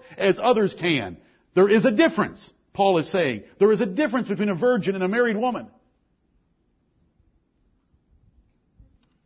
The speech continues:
Or a widow and a married woman. And the Lord knew that. That's why we have First Timothy chapter five and all of its lengthy explanation about a widow indeed.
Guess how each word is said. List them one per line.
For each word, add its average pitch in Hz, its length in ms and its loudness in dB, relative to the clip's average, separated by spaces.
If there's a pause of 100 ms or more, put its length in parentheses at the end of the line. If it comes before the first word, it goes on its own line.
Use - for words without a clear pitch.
Or 160 140 2
a 208 60 6
widow 262 320 6
and 202 100 4
a 180 40 0
married 175 260 2
woman. 147 300 -4 (1040)
And 135 120 -6
the 156 60 0
Lord 196 260 4
knew 277 180 4
that. 113 320 0
That's - 1000 -20
why 151 60 -4
we 143 120 0
have 156 160 2
First 170 220 -2
Timothy 170 240 -2
chapter 170 300 -2
five 185 320 -2
and 151 80 -4
all 175 120 0
of 160 80 -2
its 151 140 -8
lengthy 175 320 -2
explanation 185 600 -6 (260)
about 160 200 0
a 165 60 4
widow 190 240 6
indeed. 175 480 -2